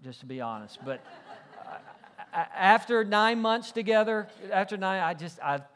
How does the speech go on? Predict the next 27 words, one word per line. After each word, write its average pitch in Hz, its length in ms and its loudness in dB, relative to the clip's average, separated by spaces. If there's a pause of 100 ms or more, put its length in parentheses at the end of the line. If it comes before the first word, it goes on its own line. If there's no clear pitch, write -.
I 143 160 -4
came 165 320 -8
to 143 120 -10
love 147 420 -2
these 170 440 -10
students. 170 500 -10
Some - 160 -4
of 143 120 -4
them 139 80 -10
are 131 60 -12
here. 135 240 -12 (360)
I, - 260 -8 (160)
I - 60 -6
came 202 220 -6
to 151 60 0
love 151 280 2
these 175 140 -8
students, 175 600 -12 (160)
and, 147 160 -16 (100)
and 135 360 -10 (640)
in 151 60 -8
the 139 80 -6
time 208 420 0
that 190 140 -2
has 151 100 -10
passed 170 800 -6 (800)
since - 500 -10